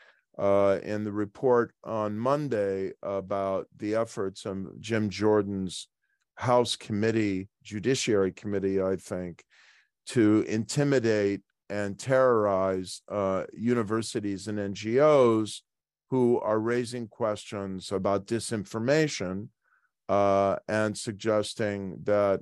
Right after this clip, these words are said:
um, you know, not all sources of, um, disinformation are, you know, con-, kind of fall evenly on the political spectrum. Surprise, surprise!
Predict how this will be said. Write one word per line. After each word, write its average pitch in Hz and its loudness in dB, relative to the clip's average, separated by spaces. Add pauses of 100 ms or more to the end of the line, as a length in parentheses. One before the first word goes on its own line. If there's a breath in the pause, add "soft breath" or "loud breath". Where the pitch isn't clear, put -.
(100)
um, 95 -6 (800)
you 110 -2
know, 95 -2 (140)
not 113 2
all 104 4 (160)
sources 104 -4
of, 98 0 (140)
um, 92 -6 (440 soft breath)
disinformation 98 -2
are, 90 -4 (140)
you 98 -4
know, 87 -4
con-, 113 2 (140)
kind 113 -2
of 90 -6
fall 131 2
evenly 127 2
on 117 0
the 120 -4
political 123 -6
spectrum. 110 -4 (220 soft breath)
Surprise, 156 4
surprise! 131 2